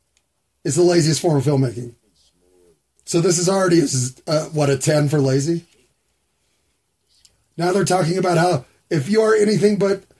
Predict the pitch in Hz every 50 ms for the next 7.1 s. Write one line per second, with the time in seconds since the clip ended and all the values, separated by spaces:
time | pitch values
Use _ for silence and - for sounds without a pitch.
0 | _ _ - - _ _ _ _ _ _ _ _ _ 160 170 190 208 196 185 -
1 | 220 190 180 196 185 196 208 208 208 165 170 175 170 196 196 190 202 214 202 175
2 | - _ _ _ - 180 180 175 175 - - 233 233 220 196 175 131 - 170 147
3 | 175 202 240 240 247 262 302 294 277 - - - - - _ _ _ _ _ _
4 | _ _ - 202 214 233 214 165 - - _ _ _ - 190 208 202 247 240 160
5 | - 233 180 - - - _ - - 220 247 254 254 247 240 220 214 220 220 208
6 | 208 208 233 220 208 196 170 139 - 196 - 196 196 175 156 139 139 131 123 -
7 | - -